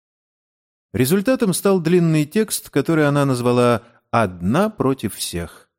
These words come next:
Это была похвала индивидуализму, автономности, смелости в утверждении своих собственных представлений, вопреки тому, что она назвала «рыхлым коллективным консенсусом». В этой книге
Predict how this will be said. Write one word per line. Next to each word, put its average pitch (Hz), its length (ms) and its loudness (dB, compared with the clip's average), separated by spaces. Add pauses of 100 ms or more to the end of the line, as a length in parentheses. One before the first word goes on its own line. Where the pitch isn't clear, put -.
(560)
Это 98 200 -4
была 110 240 0
похвала 113 480 0
индивидуализму, 101 1000 -4 (220)
автономности, 156 960 -2
смелости 120 680 -2
в 101 60 -10
утверждении 104 720 -2
своих 98 320 -4
собственных 95 640 -8
представлений, 170 880 -6 (380)
вопреки 147 500 0
тому, 160 340 2
что - 420 -2
она 147 300 0
назвала 123 720 2 (140)
«рыхлым 190 640 2
коллективным 113 720 -2
консенсусом». 92 1040 -6 (1120)
В 101 160 -2
этой 190 260 2
книге 175 540 0